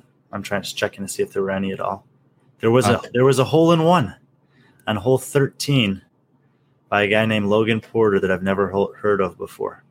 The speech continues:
Speaker 2: Oh, that's a shame. I, I wish I, I need to start know, knowing stuff like that so I can pull that stuff up.
Speaker 1: I don't think there's any footage of it.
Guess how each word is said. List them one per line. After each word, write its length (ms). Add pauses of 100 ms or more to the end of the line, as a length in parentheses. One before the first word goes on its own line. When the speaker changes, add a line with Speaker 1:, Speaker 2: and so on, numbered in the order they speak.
(240)
Speaker 2:
Oh, 160
that's 220
a 40
shame. 320
I, 220
I 60
wish 240
I, 200 (100)
I 100
need 100
to 80
start 220
know, 340
knowing 340
stuff 220
like 120
that 180
so 100
I 60
can 120
pull 200
that 180
stuff 300
up. 160 (920)
Speaker 1:
I 60
don't 180
think 120
there's 160
any 160
footage 340
of 160
it. 100